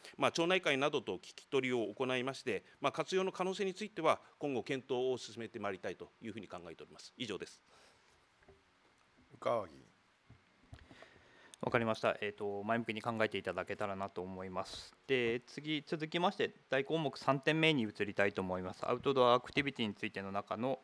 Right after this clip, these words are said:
Speaker 3: えー、海の価値の創出についてなんですけども、えっとですね、水上バイクに関してなんですけども、毎年こう、浜中海浜公園でですね、あの、舞浜で利用している方々がおられるんですけども、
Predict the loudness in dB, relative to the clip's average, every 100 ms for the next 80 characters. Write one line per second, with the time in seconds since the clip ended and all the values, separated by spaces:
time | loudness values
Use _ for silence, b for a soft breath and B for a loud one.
0 | -6 -2 0 4 4 2 0 -2 -2 -2
1 | -2 -4 -4 -4 -4 -2 2 0 -2 -6
2 | -8 -6 -8 -10 B B B B B -2
3 | 0 -2 -4 -10 -12 B B B -10 -2
4 | 0 2 6 6 6 2 2 2 0 -2
5 | 0 0 2 2 0 -2 -2 -2 -2 -4
6 | 2 4 4 0 0 4 4 6 4 2
7 | -2 -2 2 4 4 4 2 2 0 -2
8 | 2 4 6 4 2 -2 -4 -2 0 2
9 | 4 4 6 2 2 0 0 0 0 0
10 | 0 2 2 2 0 2 4 4 4 0
11 | -6 -8 -6 -6 -4 -4 -6